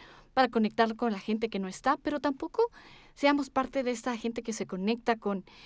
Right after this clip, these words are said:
el teléfono y que nos olvidemos de un buen abrazo, de visitar a un amigo, de, de conectarnos con el sol. Esa es la primera recomendación, conectarnos con la naturaleza, conectarnos con, con el aire, conectarnos con un aroma.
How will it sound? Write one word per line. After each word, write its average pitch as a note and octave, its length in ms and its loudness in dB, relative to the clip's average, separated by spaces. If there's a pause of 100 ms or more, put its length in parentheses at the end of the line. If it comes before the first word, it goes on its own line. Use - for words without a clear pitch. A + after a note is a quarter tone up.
(260)
el A#3 160 2
teléfono A#3 640 0
y G#3+ 60 -6
que A3 120 0
nos G#3+ 160 0
olvidemos G3+ 640 -4 (420)
de F#3+ 60 -6
un G3+ 60 -2
buen G3 180 0
abrazo, G3 480 2
de F#3 120 -4
visitar F3+ 420 -6
a - 20 -4
un F#3+ 100 -2
amigo, G3 540 2 (400)
de, A#3 460 2
de G#3 340 4
conectarnos D4+ 640 4
con A#3 220 2
el F#3 160 -6
sol. F#4 400 0 (400)
Esa E4+ 160 2
es F4+ 60 4
la E4+ 80 4
primera D4 520 2 (400)
recomendación, A#3 840 0
conectarnos C4 720 2
con C#4+ 160 2
la A#3 80 2
naturaleza, G3 800 -2
conectarnos A#3+ 600 0
con, G#3+ 240 2 (460)
con B3+ 160 8
el G3 180 2
aire, D4+ 240 4
conectarnos B3+ 640 0
con G#3 220 0
un B3+ 100 4
aroma. G#3 460 2